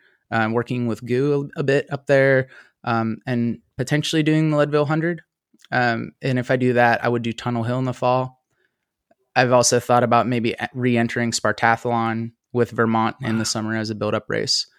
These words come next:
Speaker 1: So this year I was supposed to run Spartathlon and kinda felt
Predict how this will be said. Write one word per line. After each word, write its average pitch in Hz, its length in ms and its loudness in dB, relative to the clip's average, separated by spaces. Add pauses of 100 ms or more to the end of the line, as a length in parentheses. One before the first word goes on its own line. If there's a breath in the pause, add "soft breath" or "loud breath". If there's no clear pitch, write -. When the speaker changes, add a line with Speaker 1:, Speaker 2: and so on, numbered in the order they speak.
(220 soft breath)
Speaker 1:
So 110 640 0
this 180 260 4
year 208 160 6
I 165 80 10
was 131 160 8
supposed 123 340 0
to 120 80 -2
run 123 120 0
Spartathlon 113 800 -2
and 110 200 -8 (120)
kinda 120 220 -4
felt 117 260 -2